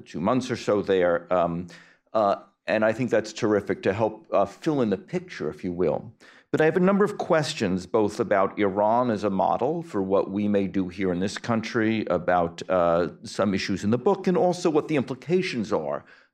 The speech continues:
uh, for what Iran's doing for what we, uh, might do here in the United States. So clearly we have a shortage of organs. It's a terrible thing. And we need to think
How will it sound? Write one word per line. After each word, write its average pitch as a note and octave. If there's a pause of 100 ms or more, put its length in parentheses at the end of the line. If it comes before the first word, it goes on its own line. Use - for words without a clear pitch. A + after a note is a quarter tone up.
(100)
uh, G#2
for A2
what A2
Iran's A2
doing G#2
for A2
what G#2
we, A2+
uh, G2+
might G#2+
do G2+
here G2
in F#2
the F2+
United D#2+
States. - (460)
So D#3
clearly F#3
we D3+
have A#2+
a A2+
shortage F#2+
of F2
organs. D#2+
It's G2+
a G2
terrible F2+
thing. -
And G#2+
we A#2
need C#3
to B2+
think D#3